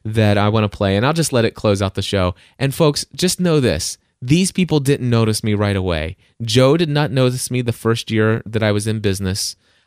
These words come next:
Uh, and Dan Miller didn't notice me until just about a year ago. Uh, but the day will come, I believe, if you have all the other things in place, I believe that the day will come when, you know, if you grind it out, get through all the hard stuff,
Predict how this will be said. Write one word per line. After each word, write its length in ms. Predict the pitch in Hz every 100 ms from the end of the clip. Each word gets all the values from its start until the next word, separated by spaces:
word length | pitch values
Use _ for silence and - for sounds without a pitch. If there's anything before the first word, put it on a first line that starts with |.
| -
Uh, 340 | 104 101 98 -
and 360 | 117 113 110
Dan 240 | 107 131 147
Miller 220 | 135 135
didn't 240 | 123 120
notice 320 | 110 113 110 117
me 80 |
until 220 | 107 107 107
just 200 | 110 -
about 220 | 107 107
a 60 |
year 280 | 101 107 127
ago. 460 | 110 92 87 87 87 _ _ _ -
Uh, 280 | 101 95 92
but 360 | 107 117 - - 123 -
the 140 | 131
day 260 | 120 147 185
will 140 | 202
come, 600 | - 139 107 85 73 95 _ _ _ - 87 -
I 220 | 107 131
believe, 500 | 151 156 123 90 87 -
if 200 | 113 127
you 160 | 131
have 180 | 131 113
all 320 | 117 135 160
the 160 | 165 170
other 160 | 160
things 300 | 160 151 143
in 80 | 147
place, 460 | 143 113 92 - - _ _ _ -
I 160 | 131
believe 600 | 160 165 151 127 123 120
that 360 | - 117 113 -
the 80 | 113
day 200 | 117 117
will 120 | 131
come 420 | - 117 98 95
when, 300 | 98 101 107 -
you 140 | 120
know, 160 | 113 104
if 100 | 104
you 100 | 107
grind 380 | 104 107 120 156
it 120 | 147
out, 360 | 107 104 -
get 220 | 110 104 -
through 220 | 110 113
all 160 | 127
the 100 | 156
hard 300 | 170 135 117
stuff, 320 | - - 101